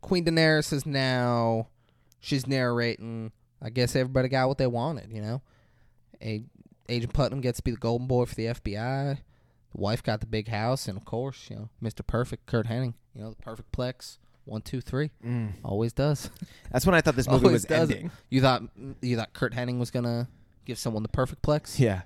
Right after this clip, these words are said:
Speaker 1: There we
Speaker 2: I was
Speaker 1: go.
Speaker 2: like, "This is how we're gonna go
Speaker 1: He
Speaker 2: out."
Speaker 1: was like, "Mister Perfect, there he is.
Speaker 2: <laughs> Yeah.
Speaker 1: Hit it." Um, Rufus got to retire in Mexico.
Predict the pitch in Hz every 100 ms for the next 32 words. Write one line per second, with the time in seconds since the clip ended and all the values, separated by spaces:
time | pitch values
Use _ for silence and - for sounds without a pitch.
0 | _ - 98 101 107 110 104 101 95 95
1 | 95 98 101 107 104 104 110 - - 147
2 | 170 165 120 123 - - - - 139 139
3 | 135 139 247 294 285 - - - - 196
4 | 202 - - _ - 123 113 107 104 101
5 | 101 110 - 135 143 151 131 - 135 -
6 | 127 165 135 127 123 139 - 139 160 147
7 | 151